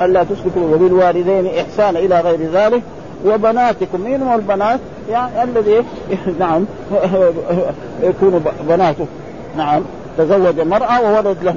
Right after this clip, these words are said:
بنتا أو بنتين أو ثلاثة أو أربعة أو أكثر، فهذه كذلك لا يجوز له أن يتزوجها. "وأخواتكم"، وأخواتكم كذلك يدخل فيها الأخوات من، إيه؟ الأشقاء،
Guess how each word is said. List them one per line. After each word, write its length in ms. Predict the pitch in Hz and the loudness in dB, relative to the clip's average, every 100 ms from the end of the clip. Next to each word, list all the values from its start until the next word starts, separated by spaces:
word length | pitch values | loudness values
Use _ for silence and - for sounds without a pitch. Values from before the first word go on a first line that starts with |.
| 160 | 0
بنتا 420 | 170 214 214 202 160 | -2 -2 0 0 2
أو 120 | 175 | 0
بنتين 540 | 160 147 160 202 208 | 0 -2 0 0 2
أو 180 | 165 175 | 0 0
ثلاثة 500 | 175 165 196 220 214 | 2 2 2 2 2
أو 220 | 190 147 | 2 2
أربعة 400 | 180 226 220 208 | 0 0 0 2
أو 140 | 156 143 | 0 0
أكثر، 420 | 202 - 220 294 - - - | 0 2 0 0 -6 -14 -2
فهذه 340 | 196 220 190 196 | 0 2 0 0
كذلك 400 | 170 165 160 190 | 2 2 0 0
لا 220 | 180 185 | 0 2
يجوز 240 | 170 180 160 | 2 0 0
له 220 | 160 156 | 0 0
أن 40 | 151 | -2
يتزوجها. 800 | 147 139 156 160 165 151 185 226 - - - 156 139 117 - - 151 | -2 -2 -2 0 0 2 2 0 -4 -16 -8 0 0 -2 -12 -12 -2
"وأخواتكم"، 1000 | 180 233 208 208 247 233 208 175 165 135 - - | 0 0 2 2 2 0 -2 -4 -4 -6 -10 -8
وأخواتكم 720 | 151 - 196 233 247 226 214 202 | -4 -2 0 0 0 -2 -2 0
كذلك 420 | 190 208 226 226 | 2 2 2 0
يدخل 480 | 208 220 - 220 202 | -2 -4 -4 -6 -4
فيها 240 | 220 185 175 | -2 0 0
الأخوات 500 | 175 190 185 208 190 | -2 0 2 2 0
من، 120 | 185 | -2
إيه؟ 200 | 175 160 170 - - 175 | 0 0 -2 -6 -10 -6
الأشقاء، 800 | 180 175 196 175 180 214 233 | -2 -2 -2 -4 2 4 2